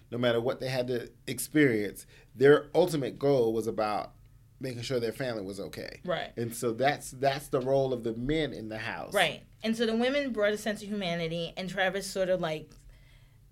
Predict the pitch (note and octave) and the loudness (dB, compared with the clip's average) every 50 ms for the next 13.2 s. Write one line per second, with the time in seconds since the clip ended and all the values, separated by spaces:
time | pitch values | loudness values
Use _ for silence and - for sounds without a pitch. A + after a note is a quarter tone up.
0 | - - - F3 F#3+ G3 F3+ E3+ E3 F3 E3 D#3+ E3 D3 C#3+ C#3+ D3+ D3 D3+ D#3 | -20 -12 -4 0 0 0 0 -2 -4 -4 -2 0 2 2 0 -2 -4 -10 -10 -10
1 | D#3+ - - D#3+ - - - - - - - - - - - G#3+ B3+ C4+ C4 D#4+ | -12 -12 -10 -8 -6 -6 -8 -8 -14 -18 -16 -16 -16 -12 -8 -4 -2 0 0 0
2 | E4 F4 - B3 A#3+ D4 D4+ D#4 E4+ E4 G4+ F#4+ D4+ B3 A3+ G#3 G#3 A3 A3+ G3+ | 0 0 -2 -2 -2 0 0 0 2 2 0 0 0 2 4 4 4 6 6 4
3 | F3 E3+ E3+ - - - F3+ F3+ E3+ F3+ F3 E3 - - - - - - F#3 F#3 | 4 2 -2 -8 -8 -6 -6 -4 -2 -2 -4 -4 -6 -10 -10 -8 -4 2 4 4
4 | F#3+ F#3 F3+ E3+ E3+ E3 E3 E3+ F3 F3+ F3 D#3 - - - F3+ F3+ F3 F3 E3 | 4 4 2 0 -2 -2 -2 -4 -2 -2 -4 -4 -6 -10 -8 -8 -6 -4 -4 -4
5 | E3 E3 D#3+ E3 E3+ - - - - - - - - F#3 F#3+ F#3+ F#3 F#3 F#3 F#3 | -4 -6 -6 -8 -8 -10 -14 -20 -20 -20 -16 -12 -8 -6 -4 -4 -2 -2 -2 -2
6 | - - F#3+ F3 E3+ E3+ E3+ E3+ E3+ - C#4 D4 F4 E4 E4 A#3+ E3+ D#3 E3 E3 | -4 -4 -4 -2 -2 -2 -2 -4 -6 -6 -4 -4 -2 -2 -4 -4 -6 -6 -4 0
7 | F3 F#3+ G3 A3 - - F#3 G3 F#3+ G3+ G#3+ G3 F#3 E3 C#3 - - D#3 D3+ D3 | 2 4 4 4 2 0 2 4 4 4 4 2 -2 -8 -8 -8 -8 -8 -8 -8
8 | - - D#3 D3+ E3+ A#3+ B3+ D4+ E4+ E4+ F4+ G4 F4 - - C4 A#3+ B3 A#3+ A3+ | -10 -10 -10 -10 -10 -8 -6 -6 -6 -4 -4 -6 -6 -2 -2 -2 -2 0 -2 -2
9 | - F3+ E3 D3+ D#3 D3 D3+ E3+ G#3+ C#4+ C#4+ - F#4 F4+ F#4 F#4 F#4+ - G4 G4 | -2 -4 -4 -6 -6 -4 -4 -2 -4 -4 -6 -8 -10 -10 -10 -10 -6 -6 -4 -4
10 | G4+ G4+ G#4 G#4 G#4 - - - - - - - - - C4 C4+ B3+ C4+ C#4 D4 | -4 -6 -8 -10 -12 -10 -6 -6 -4 -4 -6 -8 -4 -4 0 6 8 8 8 8
11 | D#4+ E4 F#4+ F#4+ F#4 F4+ F4+ F4 F4+ E4+ - - - D#4 D4+ - - C#4 C#4+ C#4 | 6 4 2 0 0 2 2 2 0 0 -4 -6 -8 -10 -10 -8 -8 -8 -6 -6
12 | C4 C#4 - D#4+ E4+ F4 F4+ E4+ D4+ C#4 B3+ A#3 A3+ A3 A3 - A#3+ A#3 A3 G#3 | -6 -6 -4 -4 -2 -2 -2 -4 -2 0 2 2 2 2 0 -2 -6 -6 -4 -2
13 | G#3 A3+ G#3+ - | 0 0 0 -2